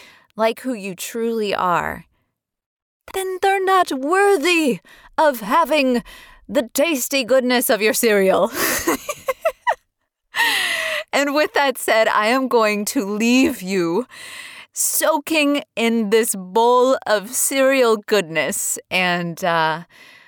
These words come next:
I just hope that you took away something from it. And if you are stuck inside your box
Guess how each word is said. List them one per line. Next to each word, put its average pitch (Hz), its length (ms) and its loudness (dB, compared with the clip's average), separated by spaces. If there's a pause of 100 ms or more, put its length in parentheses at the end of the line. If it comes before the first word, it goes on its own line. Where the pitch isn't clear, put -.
(180)
I 214 100 -2
just 214 280 -2
hope 214 240 -2
that 196 120 -6
you 196 100 -8
took - 220 -12
away 190 260 0
something 185 480 -4
from 170 240 -6
it. 156 260 -8 (100)
And 151 560 -10 (960)
if 214 280 -6
you 240 260 -6 (120)
are 165 560 -6 (440)
stuck - 440 -6
inside 165 400 -6
your 185 120 -8
box - 600 -8